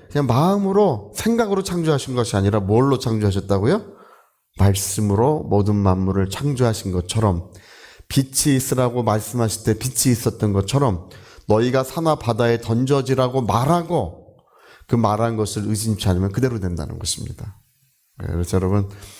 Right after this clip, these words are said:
우리 가정에서도 모든 악한 영들은 물러가라고 말하셔야 돼요. 말하기 전에 안 갑니다. 눈짓, 손짓, 발짓, 에, 뭐죠? 이거 고갯짓 해도 안 가요. 뭐 할 때 간다고요?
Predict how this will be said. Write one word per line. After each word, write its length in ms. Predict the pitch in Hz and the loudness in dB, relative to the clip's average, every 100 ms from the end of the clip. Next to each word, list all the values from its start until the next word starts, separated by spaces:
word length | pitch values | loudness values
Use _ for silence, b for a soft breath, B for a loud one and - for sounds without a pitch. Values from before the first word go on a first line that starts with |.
| B B B B | B B B B
우리 380 | 87 92 98 98 | 0 2 4 2
가정에서도 720 | 98 92 98 87 - 104 98 | 0 0 2 0 -2 -2 0
모든 300 | 98 107 117 | 2 2 2
악한 300 | 104 - 113 | 0 2 0
영들은 360 | 110 104 107 95 | 2 0 0 0
물러가라고 640 | 110 117 - 98 95 101 | 2 2 2 -2 0 -2
말하셔야 640 | 95 107 127 127 113 95 | 0 2 4 2 0 -2
돼요. 160 | 90 - - - _ _ B B B B B B | -2 -6 -10 -20 _ _ B B B B B B
말하기 360 | 92 113 143 139 | 0 2 0 0
전에 180 | 139 117 | 0 0
안 220 | 90 117 | 0 0
갑니다. 600 | 135 120 107 92 82 - - _ _ _ b b b b | 0 0 -2 -2 -2 -4 -16 _ _ _ b b b b
눈짓, 360 | 107 123 131 131 | 2 2 2 -2
손짓, 480 | - 135 - 131 131 - - - b b b | 0 -2 2 0 0 -8 -20 -20 b b b
발짓, 480 | 110 110 123 127 123 - - b b b b - | 0 0 0 0 0 -12 -20 b b b b -2
에, 280 | 104 110 113 - - - _ - _ _ _ _ _ _ | 2 2 0 -8 -18 -20 _ -20 _ _ _ _ _ _
뭐죠? 300 | 110 104 151 - | -4 0 0 0
이거 280 | 101 104 - | -2 -2 -4
고갯짓 580 | - 120 127 123 139 - - _ b b 156 | -4 0 0 0 -6 -6 -20 _ b b -2
해도 180 | 151 | 0
안 180 | 113 123 | 0 0
가요. 380 | 120 104 80 - - _ _ _ - _ | 0 0 -2 -8 -16 _ _ _ -20 _
뭐 140 | 92 110 | 2 2
할 120 | 117 | 2
때 80 | 117 | 0
간다고요? 640 | 104 98 95 113 202 - | 0 0 0 2 0 -2